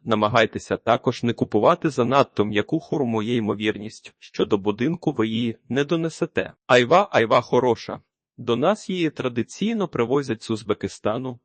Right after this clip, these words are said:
Вибираючи айву, зверніть увагу на зовнішній вигляд плодів. Шкурка повинна бути рівною, гладкою і пружною. На ній не повинно бути видимих м'ятин і подряпин. На дотик айва не повинна бути ні м'якою, ні занадто жорсткою.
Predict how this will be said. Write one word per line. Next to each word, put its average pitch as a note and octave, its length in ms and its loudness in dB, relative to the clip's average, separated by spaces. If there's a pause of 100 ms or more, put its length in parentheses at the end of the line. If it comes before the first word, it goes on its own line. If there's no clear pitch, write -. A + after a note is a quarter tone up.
(160)
Вибираючи D#3 720 2
айву, G#2+ 340 -4
зверніть A2+ 540 -4
увагу B2 420 2
на A#2+ 140 0
зовнішній G#2 580 -2
вигляд A2 440 -4
плодів. A2 600 -6
Шкурка - 500 2
повинна A2 500 0
бути G#2+ 320 -2
рівною, A2 520 -4 (280)
гладкою G#2 680 0
і A#2 80 -2
пружною. G#2 680 -4 (120)
На A#2+ 160 -2
ній F#3 180 0
не F#3 120 -2
повинно A#2+ 520 2
бути G#2+ 300 -2
видимих D3 520 -2
м'ятин B2 520 -4
і A2 80 -4
подряпин. G#2+ 640 -2 (160)
На A2+ 160 0
дотик B2+ 420 0
айва G#2 280 0
не A2+ 100 -2
повинна G#2+ 500 -2
бути G#2 340 -4
ні A#2+ 140 -4
м'якою, D3 600 -2 (120)
ні A2 180 -4
занадто A#2+ 580 0
жорсткою. G#2 640 -4